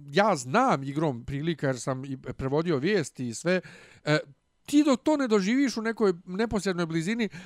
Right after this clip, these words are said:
ne možeš da pojmiš kako je sve sumanuto. Naime, znamo kad je Srbija dobila bijelu Schengen listu,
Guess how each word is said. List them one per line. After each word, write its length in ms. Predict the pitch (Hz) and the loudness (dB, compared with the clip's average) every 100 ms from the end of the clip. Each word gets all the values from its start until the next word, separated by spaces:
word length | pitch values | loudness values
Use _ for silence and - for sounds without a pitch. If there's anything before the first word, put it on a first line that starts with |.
| - | -14
ne 160 | 165 208 | -2 2
možeš 160 | 240 | 4
da 80 | 196 | 2
pojmiš 440 | - 262 208 143 | 4 4 6 0
kako 300 | - 180 175 | 2 2 4
je 60 | 139 | 0
sve 160 | - 147 | 0 -2
sumanuto. 540 | 135 120 101 90 113 | 0 -2 -4 -6 -2
Naime, 380 | 147 131 95 82 - - _ | 2 2 0 -8 -18 -20 _
znamo 560 | 120 120 156 160 110 196 | -6 4 8 8 6 2
kad 160 | 165 | 0
je 60 | 147 | -2
Srbija 360 | - 156 180 139 | -4 0 2 4
dobila 320 | 147 151 127 | 4 4 2
bijelu 300 | 139 123 117 | 4 2 0
Schengen 300 | 135 127 117 | -4 -4 0
listu, 340 | 156 - 247 | 0 2 2